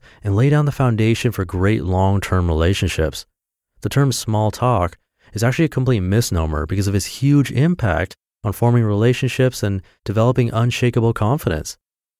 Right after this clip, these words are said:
As such, it takes a lot more care and nuance than just getting right down to the point. If you walked right up to a C E O you admired at a mixer or a convention and said, "I really like you, give me a job, please,"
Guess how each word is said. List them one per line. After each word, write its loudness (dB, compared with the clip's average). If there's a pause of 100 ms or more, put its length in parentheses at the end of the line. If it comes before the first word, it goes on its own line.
As 0
such, 0
it 0
takes -2
a 0
lot 0
more -2
care 0
and 0
nuance 2
than 0
just -4
getting 0
right 0
down 2
to -2
the -2
point. -2 (540)
If -4
you 2
walked 0
right 0
up 0
to -4
a -2
C -2
E 2
O 2
you 2
admired 0
at 0
a -2
mixer 0
or 0
a -4
convention -2
and -2
said, 0 (260)
"I -2
really 0
like 0
you, -2
give -2
me -2
a 0
job, 0
please," -2